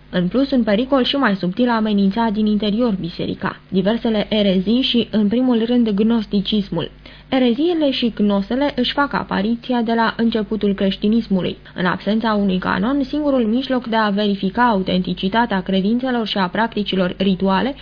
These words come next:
era tradiția apostolică. Către o sută cincizeci, toți apostolii erau morți, dar transmiterea mărturiei lor era asigurată de un anumit număr de texte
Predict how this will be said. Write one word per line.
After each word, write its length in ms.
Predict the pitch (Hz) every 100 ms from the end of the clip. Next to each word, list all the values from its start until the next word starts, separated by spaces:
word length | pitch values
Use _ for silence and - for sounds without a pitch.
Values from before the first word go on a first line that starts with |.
| - -
era 220 | 269 294 294
tradiția 600 | 254 247 226 233 254 226
apostolică. 840 | 214 202 190 185 - 180 - - -
Către 380 | - 196 190 -
o 100 | 175
sută 280 | 185 269 294
cincizeci, 540 | 269 220 196 269 285
toți 260 | - 285 285
apostolii 600 | 220 214 277 269 254 247
erau 220 | 226 240
morți, 360 | 202 202 - -
dar 220 | 82 -
transmiterea 640 | - 175 180 214 233 233 220
mărturiei 580 | 202 196 190 214 226 196
lor 180 | 247 240
era 220 | 226 233
asigurată 640 | 226 202 190 196 226 240 233
de 100 | 214
un 160 | 220
anumit 420 | 220 214 226 269 196
număr 320 | 185 196 190
de 180 | 180 196
texte 380 | 214 214 -